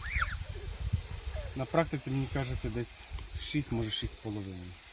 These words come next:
Ось, наприклад, як ми пробували на п'ятисотках, у нас було дві та-, чотири форсунки. Ми включали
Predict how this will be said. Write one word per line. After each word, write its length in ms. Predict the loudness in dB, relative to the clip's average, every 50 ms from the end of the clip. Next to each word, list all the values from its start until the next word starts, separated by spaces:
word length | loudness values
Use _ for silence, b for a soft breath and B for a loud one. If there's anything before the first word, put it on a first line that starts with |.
| -2 -2 -2 -2 -2 -2 -2 -2 -2 -2 -2 -2 -2 -2 -2 -2 -2 -2 -2 0 0 0 0 0 0 0 0 -2 -2 -2 -2 -2 0 0 0 0 0 0 0 0 0 0 0 0 0 0 -2 -2 -2 -2 -2 -2 0 0 -2 -2 -2 -2 -2 -2 0 0 0 0 0 0 0 0 2
Ось, 140 | 2 4 4
наприклад, 360 | 4 4 4 6 6 6 6
як 160 | 6 6 6
ми 60 | 6
пробували 440 | 6 6 6 8 8 8 8 8 8 6 6 6 6 6 6 6 6 6 6 6 6 4 4 4 4 4 4
на 400 | 4 6 6 6 6 6 4 2 4 4
п'ятисотках, 720 | 2 4 6 4 4 6 8 6 6 6 6 2 2 2 B B B B B B B B B 0 2
у 40 | 2
нас 140 | 2 4 4
було 200 | 4 4 2 4
дві 180 | 4 4 4
та-, 100 | 4 4 2 2 2 2 2 2 2 2 2 2 2 2 2 2 2 2 2 2 2 0 0 0
чотири 300 | 0 4 6 6 6 6
форсунки. 460 | 4 0 0 -2 -2 -2 -2 -4 -4 -4 -4 -2 -2 -4 -4 -4 -4 -4 -2 -2 0
Ми 80 | 0 0
включали 540 | 0 0 0 0 2 4 4 4 2 0